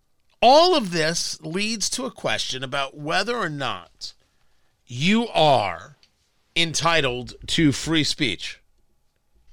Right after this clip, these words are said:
And of course, we're not really discussing it as a citizen. We're discussing it as a member of a police department or a member of, well, any organization in which you contract with them.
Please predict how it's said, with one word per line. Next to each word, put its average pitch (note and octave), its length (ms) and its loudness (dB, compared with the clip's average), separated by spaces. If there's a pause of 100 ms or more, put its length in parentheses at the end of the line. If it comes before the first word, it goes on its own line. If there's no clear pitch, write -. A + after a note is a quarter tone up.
(240)
And G#3 120 4
of F3+ 100 0
course, G#3+ 300 6
we're G#3+ 80 6
not F#3 260 4
really D#3+ 300 2
discussing D3 460 -2
it C3+ 100 -2
as A2 160 -6
a G#2 40 -10
citizen. G3+ 600 0
We're F3+ 80 -2
discussing D#3 580 2
it D3+ 120 2
as B2+ 260 2
a A#2+ 40 -2
member G#2+ 300 0
of F#2 80 -2
a E2+ 40 -6
police E3 280 4
department F2+ 460 -4 (640)
or A#3+ 120 6
a B3 40 6
member G#3 520 6
of, F3+ 480 6
well, E3+ 360 6
any G3 480 0
organization C3+ 840 2
in C#3 160 0
which C#3+ 340 0
you D3 220 -2
contract D#3 920 2 (640)
with F3+ 320 4
them. F2+ 240 -2